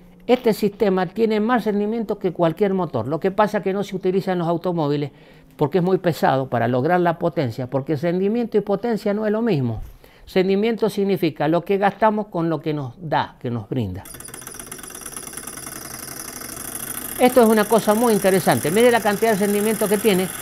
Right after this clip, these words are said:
con el poquito calor. Si hacemos una cuenta energética de la cantidad de calor con la cantidad de movimiento,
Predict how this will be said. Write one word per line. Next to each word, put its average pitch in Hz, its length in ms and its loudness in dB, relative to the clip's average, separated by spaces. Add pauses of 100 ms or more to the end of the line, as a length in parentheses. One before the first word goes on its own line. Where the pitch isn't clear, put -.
(280)
con 175 140 6
el 180 100 6
poquito 208 500 0
calor. 214 380 4
Si 175 160 2
hacemos 208 400 2
una 202 220 2
cuenta 190 400 4
energética 170 680 0
de 139 60 4
la 139 100 4
cantidad 147 360 2
de 202 80 4
calor 202 360 4 (540)
con 165 120 6
la 165 120 4
cantidad 180 480 4
de 208 80 4
movimiento, 208 600 2